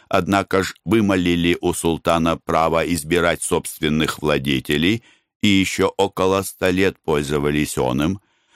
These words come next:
Турки взяли казну господарскую, множество золота, несколько диадем, богатых икон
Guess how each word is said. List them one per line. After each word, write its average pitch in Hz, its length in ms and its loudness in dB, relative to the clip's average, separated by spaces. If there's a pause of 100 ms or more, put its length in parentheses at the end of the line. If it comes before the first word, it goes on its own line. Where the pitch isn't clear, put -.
(220)
Турки 151 540 2
взяли 110 540 0
казну 98 580 0
господарскую, 90 1120 0
множество 82 720 0
золота, 80 640 0
несколько 73 640 -2
диадем, 71 800 0 (320)
богатых 87 640 0
икон 80 440 0